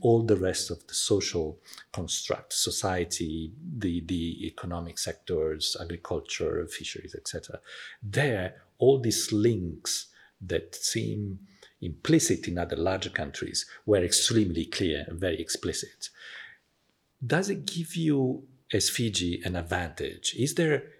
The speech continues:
anything that Fiji can teach other countries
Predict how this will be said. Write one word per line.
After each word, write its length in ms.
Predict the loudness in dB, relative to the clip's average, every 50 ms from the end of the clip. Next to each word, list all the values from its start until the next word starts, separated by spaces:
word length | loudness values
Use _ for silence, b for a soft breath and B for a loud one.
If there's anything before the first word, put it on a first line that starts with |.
| B B
anything 340 | 0 0 0 0 -2 0 0
that 120 | 0 -2
Fiji 380 | -2 -2 -2 -2 0 -2 -4 -4
can 280 | -4 -6 -6 -6 -6 -6 -6
teach 400 | -4 -2 0 0 0 0 -2 -2
other 200 | -6 -6 -6 -8
countries 720 | -8 -8 -8 -8 -8 -8 -10 -10 -10 -10 -10 -10 -10 -10